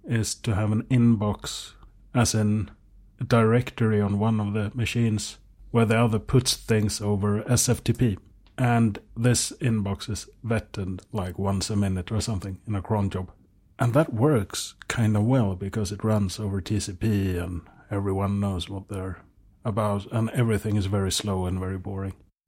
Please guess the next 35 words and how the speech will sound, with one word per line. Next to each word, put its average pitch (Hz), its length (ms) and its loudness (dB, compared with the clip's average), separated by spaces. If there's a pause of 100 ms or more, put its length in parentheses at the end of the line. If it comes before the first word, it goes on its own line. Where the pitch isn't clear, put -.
(340)
So, 151 260 8
so 135 420 10
that's 135 260 -2
a 131 60 4
naive 127 340 2
way 110 220 2
to 117 120 -12
do 131 160 -4
it. 87 220 -8 (240)
And 135 220 6 (120)
I 131 120 4
think 139 240 4
there's 131 240 6
a 120 40 6
naive 131 540 8
threshold. - 680 0 (960)
When 120 180 8
you 123 100 10
get 131 220 6
over 147 280 8
that, 101 360 0 (460)
like, 131 240 4
under 156 340 10
the 123 160 6
naive 120 440 8
threshold, 147 540 0 (920)
it's - 180 0 (200)
quite 196 420 6
hard 107 300 4
to 117 80 4
shoot 110 300 2
yourself 101 460 0
in 101 60 -4
the 101 80 -2
foot. - 400 -12